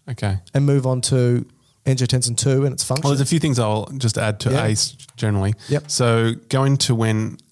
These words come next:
Speaker 1: uh, it was first discovered, so there were scientists that were looking at, um, <clears throat> the effect of some venoms from snakes
Speaker 2: Right.
Speaker 1: that would cause a drop in blood pressure. So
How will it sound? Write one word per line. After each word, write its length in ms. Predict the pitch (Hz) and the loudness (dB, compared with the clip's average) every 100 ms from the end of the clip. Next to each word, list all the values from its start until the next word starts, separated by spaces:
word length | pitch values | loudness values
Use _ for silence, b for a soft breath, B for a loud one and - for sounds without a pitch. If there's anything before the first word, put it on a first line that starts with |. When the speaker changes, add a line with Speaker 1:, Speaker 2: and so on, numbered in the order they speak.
| - | -6
Speaker 1:
uh, 400 | 110 107 104 107 | -2 0 0 -2
it 80 | 131 | -2
was 180 | 113 110 | 0 0
first 280 | - 107 - | 0 -2 0
discovered, 560 | 107 - 101 98 120 143 B B B B B | -4 -2 -4 -2 -4 -6 B B B B B
so 200 | - 117 | -2 0
there 120 | 113 | 2
were 100 | 117 | 2
scientists 680 | 113 - 120 123 135 131 113 | 2 2 2 2 2 2 0
that 160 | - 113 | 0 -2
were 100 | 120 | 0
looking 380 | 110 110 117 107 | 2 0 -2 -4
at, 540 | 123 107 101 - - - B B B _ - | -2 0 0 -2 -10 -12 B B B _ -4
um, 520 | 104 101 101 98 101 _ _ | 0 0 0 -2 -6 _ _
<clears throat> 200 | _ _ | _ _
the 800 | - - 156 143 113 98 - - | -10 -6 0 0 0 -6 -10 -4
effect 480 | 120 - 123 110 - - | -4 -2 -4 -4 -10 -10
of 520 | 117 110 107 104 107 _ _ _ | -4 -2 0 -2 -6 _ _ _
some 720 | - - - 127 131 127 123 _ _ _ _ _ - | -6 -2 0 0 0 0 -4 _ _ _ _ _ -10
venoms 500 | 120 123 120 107 101 | -4 -2 0 -2 -4
from 380 | - 110 101 101 | -4 -2 -2 -4
snakes 600 | - - 113 196 - - - | -4 -2 -2 -2 -4 -8 -2
Speaker 2:
Right. 220 | 139 123 - - | -2 -2 -4 -4
Speaker 1:
that 160 | 120 | -2
would 220 | 123 113 | 0 -2
cause 540 | - - 113 107 107 - - | -4 -4 -2 -2 -4 -6 -6
a 60 | |
drop 300 | 113 117 104 | -2 -2 -2
in 120 | 107 | -2
blood 220 | 104 107 107 | 0 -2 -2
pressure. 380 | 110 - - - - _ | -4 -2 -6 -8 -12 _
So 300 | - 107 101 | -6 -4 -4